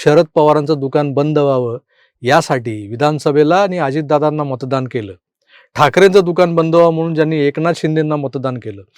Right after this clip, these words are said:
मी जसं मगाशी बोललो की यांचं दुकान जनतेनं बंद केलेलं आहे आणि बंद करून चावी भारतीय जनता पक्षाच्या हातात दिली आहे.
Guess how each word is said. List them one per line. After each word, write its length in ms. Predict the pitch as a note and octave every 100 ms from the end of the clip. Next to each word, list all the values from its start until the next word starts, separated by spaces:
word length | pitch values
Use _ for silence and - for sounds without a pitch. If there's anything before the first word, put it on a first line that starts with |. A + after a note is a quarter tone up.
| _ _ -
मी 80 | C#3
जसं 200 | D#3+ E3+
मगाशी 380 | D3+ D3+ D#3
बोललो 300 | F3 E3 D#3+ D#3
की 80 | E3+
यांचं 280 | D3+ F3
दुकान 320 | D3 D3 F3+ E3+
जनतेनं 400 | D#3 D#3 F3+ C#3+
बंद 240 | E3+ F#3+
केलेलं 380 | G3 F3+ D#3+ C#3
आहे 100 | F#2+ _ _ _
आणि 140 | C3
बंद 260 | C3+ D3+ E3+
करून 300 | F#3 F#3 F3+
चावी 260 | E3 D#3 E3+
भारतीय 340 | C3+ A#2+ E3+
जनता 240 | F3 D#3+
पक्षाच्या 380 | E3 E3 - F3+
हातात 240 | D3 C#3 D#3+
दिली 280 | D3+ C#3+
आहे. 140 | A#2